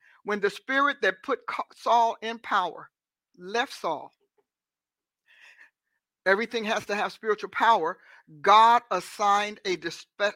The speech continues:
but depending on what your translation, a distressing or vexing spirit to take the sp-, place of the quality spirit that God gave Saul in the beginning.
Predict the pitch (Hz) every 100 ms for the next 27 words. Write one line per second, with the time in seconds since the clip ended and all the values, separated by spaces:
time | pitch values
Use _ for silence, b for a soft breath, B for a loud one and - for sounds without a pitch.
0 | _ 170 170 170 170 - 202 185 170 165
1 | 175 - 196 196 175 170 170 147 147 -
2 | 208 202 214 220 _ _ _ _ 180 151
3 | 185 185 220 208 - - 160 151 - _
4 | _ _ 190 196 220 185 _ 170 - _
5 | _ - 254 - _ - 247 156 - B
6 | B - 196 165 180 - 233 220 226 185
7 | 180 - 185 170 165 160 175 170 147 220
8 | 208 - 175 165 151 180 208 254